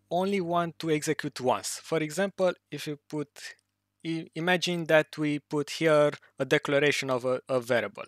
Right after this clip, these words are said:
step one. After the setup phase, we go into the loop phase,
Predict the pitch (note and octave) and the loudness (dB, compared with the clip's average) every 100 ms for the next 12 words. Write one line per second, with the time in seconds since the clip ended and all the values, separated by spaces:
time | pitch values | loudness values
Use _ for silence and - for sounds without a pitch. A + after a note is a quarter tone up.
0 | - - D#3+ - C#3 - _ _ _ _ | -10 2 2 2 -4 -6 _ _ _ _
1 | _ _ _ _ _ _ _ D3 G#3+ - | _ _ _ _ _ _ _ 4 4 4
2 | A3 F3 - D#3 - A2+ - B2 D3+ - | 0 0 2 2 4 0 4 4 4 -4
3 | - - _ _ _ _ _ _ _ _ | -12 -20 _ _ _ _ _ _ _ _
4 | _ _ _ D#3+ A3 E3+ F#3 G#3+ F3 - | _ _ _ -4 -2 4 2 2 -4 -2
5 | E3 E3+ F#3+ - A#2 F#2+ - | 0 2 2 0 -2 -4 -8